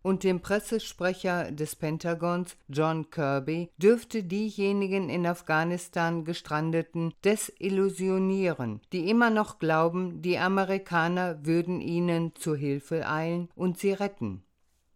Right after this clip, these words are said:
In diesem Tweet kommt zutage, dass von Seiten der Biden-Administration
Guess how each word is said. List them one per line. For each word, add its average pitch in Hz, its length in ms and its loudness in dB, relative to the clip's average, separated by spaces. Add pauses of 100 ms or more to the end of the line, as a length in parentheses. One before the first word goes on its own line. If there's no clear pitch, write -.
(180)
In 185 140 2
diesem 233 480 0
Tweet 202 540 -4
kommt 170 340 0 (140)
zutage, 165 760 0
dass 175 280 0
von 180 240 0
Seiten 185 420 0
der 151 140 2
Biden-Administration 170 1600 0